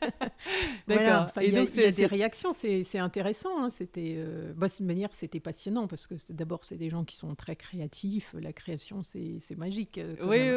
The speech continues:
Speaker 2: oui, oui, j'imagine,
Speaker 1: Mm,
Speaker 2: ouais,
Speaker 1: mm,
Speaker 2: d'accord.
Speaker 1: mm, mm.
Speaker 2: Et après, la recherche d'artisans pour réaliser, euh, pour réaliser les, les pièces.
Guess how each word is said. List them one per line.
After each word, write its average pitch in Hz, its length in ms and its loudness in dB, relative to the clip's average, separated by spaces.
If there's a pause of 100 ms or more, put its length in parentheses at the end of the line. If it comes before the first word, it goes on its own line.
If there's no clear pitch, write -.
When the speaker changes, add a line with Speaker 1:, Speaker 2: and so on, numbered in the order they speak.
(100)
Speaker 2:
oui, 240 60 0
oui, 240 60 0
j'imagine, 196 460 -2
Speaker 1:
Mm, - 60 -4
Speaker 2:
ouais, 208 160 -4
Speaker 1:
mm, - 40 -2
Speaker 2:
d'accord. 196 320 -6
Speaker 1:
mm, 196 260 -10
mm. 185 40 -4
Speaker 2:
Et 214 120 6
après, 202 320 0 (180)
la 220 100 -6
recherche 214 420 -4
d'artisans 196 560 -6 (280)
pour 190 160 -8
réaliser, 196 880 -4
euh, 175 340 -4
pour 170 240 -14
réaliser 180 580 -4
les, 160 600 -6
les 160 180 -10
pièces. - 520 -12